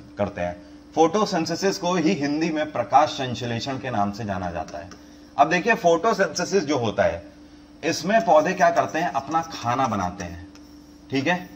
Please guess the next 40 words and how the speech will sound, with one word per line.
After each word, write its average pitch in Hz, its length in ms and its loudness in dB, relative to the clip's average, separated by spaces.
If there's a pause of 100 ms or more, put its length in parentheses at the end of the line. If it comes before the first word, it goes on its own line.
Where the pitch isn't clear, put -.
(260)
और 156 160 6
photosynthesis 180 880 0
प्रक्रिया 139 720 6
जो 135 140 -2
होती 127 280 0
है, 143 140 0
ये 143 160 2
डे 123 220 2
टाइम 143 260 2
में 135 80 -4
होती 131 280 -4
है 147 260 -4 (520)
और 147 220 6
इसमें 190 460 0 (640)
पौधे 139 320 6
क्या - 140 6
करते 151 260 0
हैं? - 240 -2
Oxygen 143 640 0
छोड़ते 135 400 0
हैं 101 280 -4 (500)
और 139 160 2
सीओ 135 380 0
टू 165 200 -2
लेते 117 300 -2
हैं, 98 220 -6 (720)
ठीक 139 160 -4
है? 175 180 -4 (500)
लेकिन 165 340 2
रात 165 300 8
में 214 140 -2
ये 214 80 0
उल्टा 170 300 4
होने 151 260 4
लगता 135 260 2
है 151 100 2
जब 143 160 -2
respiration 123 600 -4
होता 90 240 -6
है। 80 140 -10